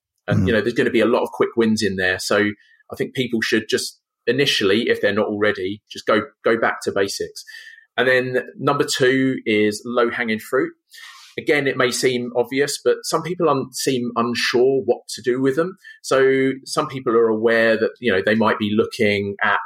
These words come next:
Speaker 1: all of their terms are in position four to twenty. I like to look at four to thirty. I like to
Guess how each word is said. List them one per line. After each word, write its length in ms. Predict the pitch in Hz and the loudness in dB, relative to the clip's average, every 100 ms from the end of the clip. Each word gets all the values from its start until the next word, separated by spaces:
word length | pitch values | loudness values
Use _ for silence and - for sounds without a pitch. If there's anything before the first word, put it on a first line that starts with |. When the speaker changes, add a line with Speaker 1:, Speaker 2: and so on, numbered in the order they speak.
| - - _ - - - | -8 -10 _ -14 -12 -2
Speaker 1:
all 140 | 120 | 0
of 60 | 104 | 2
their 100 | 98 | 0
terms 340 | - 101 95 | 2 -2 -2
are 100 | 80 | -4
in 80 | 95 | -4
position 360 | 101 98 - 90 | -6 -10 -12 -10
four 160 | - 139 - | -2 -2 -2
to 80 | - | -6
twenty. 340 | 107 87 82 - | -4 -4 -6 -2
I 80 | 127 | 0
like 200 | 127 120 | 2 2
to 80 | 120 | 0
look 160 | 107 - | -2 -2
at 60 | - | -2
four 160 | 113 101 | -2 -2
to 80 | 98 - | -6 0
thirty. 440 | 135 127 143 135 | 0 0 -2 0
I 40 | |
like 180 | 98 90 | 0 -2
to 80 | - | -6